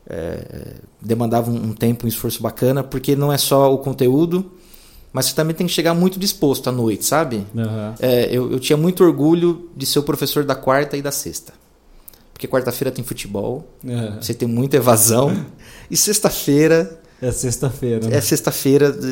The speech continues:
Speaker 1: em qualquer área, acho que sexta-noite tem evasão. Então eles me jogavam pra quarta e pra sexta porque eu conseguia manter a galera engajada e participando. Então, além do conteúdo, também tinha que, que ter um pouquinho de,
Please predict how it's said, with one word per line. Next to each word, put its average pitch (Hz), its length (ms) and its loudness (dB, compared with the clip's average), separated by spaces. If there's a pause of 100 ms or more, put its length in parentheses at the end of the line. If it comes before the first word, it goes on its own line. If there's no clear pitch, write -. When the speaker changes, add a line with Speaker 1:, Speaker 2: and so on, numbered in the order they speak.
(100)
Speaker 1:
em 135 180 0
qualquer 151 420 4
área, 135 240 6
acho 131 120 -2
que - 60 -8
sexta-noite 123 500 -2
tem 131 120 -6
evasão. 120 440 -2 (460)
Então 127 180 0
eles 135 120 0
me 147 100 0
jogavam 135 340 2
pra 127 140 -2
quarta 135 340 -2
e - 20 -4
pra 127 160 -4
sexta 135 400 -2
porque 135 120 -10
eu 131 40 -10
conseguia 135 380 -4
manter 127 260 -6
a 123 40 0
galera 117 560 -4
engajada 110 760 -2
e 107 40 -6
participando. 110 1000 -4 (500)
Então, 113 220 0
além 143 160 2
do 156 80 0
conteúdo, 139 520 0
também 143 280 -2
tinha 135 220 -6
que, 131 380 -4 (240)
que - 80 -16
ter - 120 -6
um 123 60 -2
pouquinho 123 400 -4
de, 113 320 -4